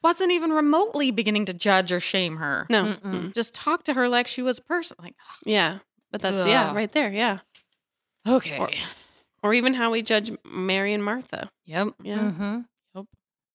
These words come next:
Speaker 2: Yeah.
Speaker 1: Yeah, we all, mm-hmm.
Speaker 2: <laughs> No,
Speaker 1: we
Speaker 2: yeah.
Speaker 1: judge everyone. Okay, so where does it come from?
Speaker 2: <laughs> Yeah. The root of that.
Speaker 1: Why are we this way?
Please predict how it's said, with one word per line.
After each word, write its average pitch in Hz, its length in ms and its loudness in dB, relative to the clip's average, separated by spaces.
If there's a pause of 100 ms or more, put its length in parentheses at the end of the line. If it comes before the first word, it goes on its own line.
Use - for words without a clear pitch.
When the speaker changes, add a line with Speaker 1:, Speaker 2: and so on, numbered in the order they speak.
Speaker 2:
Yeah. 220 200 -10 (560)
Speaker 1:
Yeah, 175 140 -16
we 202 140 -6
all, 175 340 -2 (100)
mm-hmm. 165 200 -20 (260)
Speaker 2:
<laughs> 233 140 0
No, 226 260 0 (100)
Speaker 1:
we 202 100 -6
Speaker 2:
yeah. 202 60 -4
Speaker 1:
judge 180 240 -8
everyone. 151 520 -12 (840)
Okay, 269 300 6
so 285 160 -2
where 269 160 4
does 311 180 -2
it 277 80 -8
come 302 220 0
from? 160 420 -2 (300)
Speaker 2:
<laughs> - 0 - (240)
Yeah. - 160 -2 (360)
The 269 80 4
root 277 220 4
of 185 60 4
that. 160 280 2 (680)
Speaker 1:
Why 240 260 2
are 294 140 4
we 269 140 2
this 254 300 -2
way? 220 480 0